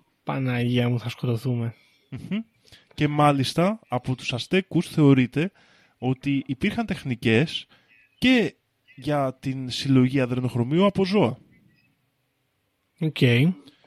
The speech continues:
Speaker 1: Πώς θα σκοτώσουμε στο τέλος, τέλος;
Speaker 2: Ένα άλλο
Speaker 1: Αυτό.
Speaker 2: ενδιαφέρον στοιχείο με τις τελετουργίες των Αζτέκων ήταν ότι το αδρενοχρώμιο βρίσκεται και στα δάκρυα. Και ο θεός Τάλοκ απαιτούσε τα δάκρυα των νεκρών για να μην φέρει καταστροφές.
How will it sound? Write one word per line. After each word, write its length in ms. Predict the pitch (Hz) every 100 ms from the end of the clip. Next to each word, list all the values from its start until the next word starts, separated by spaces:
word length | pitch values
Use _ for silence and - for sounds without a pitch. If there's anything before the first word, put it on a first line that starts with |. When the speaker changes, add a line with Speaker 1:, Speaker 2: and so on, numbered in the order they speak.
| - - 135 - _ _ _ - 131
Speaker 1:
Πώς 160 | 156
θα 80 | -
σκοτώσουμε 500 | 123 117 117 107 107
στο 120 | 110
τέλος, 240 | 127 120 117
τέλος; 400 | 120 127 131 - - -
Speaker 2:
Ένα 240 | 135 185
άλλο 80 | 220
Speaker 1:
Αυτό. 120 | 214
Speaker 2:
ενδιαφέρον 480 | 196 147 147 123 175
στοιχείο 440 | 156 131 - 143 123
με 100 | 117
τις 120 | -
τελετουργίες 580 | 120 110 107 113 143 -
των 120 | 117
Αζτέκων 540 | 101 113 104 147 165 -
ήταν 380 | 147 156 190 214 - _ _
ότι 240 | 120 123
το 100 | 131
αδρενοχρώμιο 600 | 123 123 117 - 165 202 185
βρίσκεται 380 | 190 - 202
και 140 | 214 220
στα 160 | -
δάκρυα. 480 | 185 208 - 104 98 - _ _ _ _ _ _ _
Και 260 | 139 131 117
ο 100 | 123
θεός 420 | 117 131 180 -
Τάλοκ 440 | - 143 120 147 - - _ _ _ _ _
απαιτούσε 800 | - 117 135 - 180 165 190 214 - -
τα 160 | 123
δάκρυα 440 | 117 160 - 151 135
των 120 | 117
νεκρών 320 | 110 123 160
για 80 | 180
να 100 | 170
μην 100 | 185
φέρει 200 | - 196
καταστροφές. 800 | 185 165 - 160 190 131 -